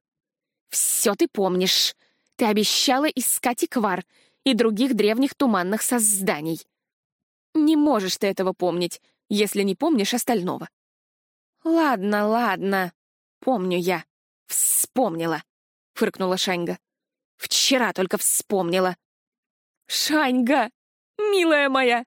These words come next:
счастливо заверещала я и бросилась к ней. «Я так рада! Я знала, что ты вспомнишь, знала, что ты снова будешь прежней!» Моя теория оказалась верна. Иквары — носители древнейшей мудрости,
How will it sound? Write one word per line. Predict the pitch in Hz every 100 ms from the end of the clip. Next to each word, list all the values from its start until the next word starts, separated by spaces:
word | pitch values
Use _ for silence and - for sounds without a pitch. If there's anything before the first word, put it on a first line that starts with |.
| _ _ _ _ _ _
счастливо | - - 220 214 202
заверещала | 202 208 220 233 202
я | 214 285
и | 233
бросилась | 214 220 208 214
к | -
ней. | 202 185 - _ _ _ _ _ -
«Я | 339
так | 349 403 392
рада! | 403 330 262 - _ -
Я | 320 339
знала, | 294 311 262
что | -
ты | 269
вспомнишь, | - - 277 226 208 - - -
знала, | - 285 349 311
что | - 339
ты | 339
снова | - 370 320
будешь | 285 339 339 -
прежней!» | 381 359 262 247 240 - _ _ _ _ _ _ _ -
Моя | 240 247 240
теория | 247 254 262 233
оказалась | 220 220 220 220 -
верна. | 226 240 190 - _ _ _ _ _ -
Иквары — | 226 - 214 269 196 175 _ _ _ -
носители | 240 226 254 262 233
древнейшей | 196 220 202 214 240 254
мудрости, | 247 262 180 165 - 226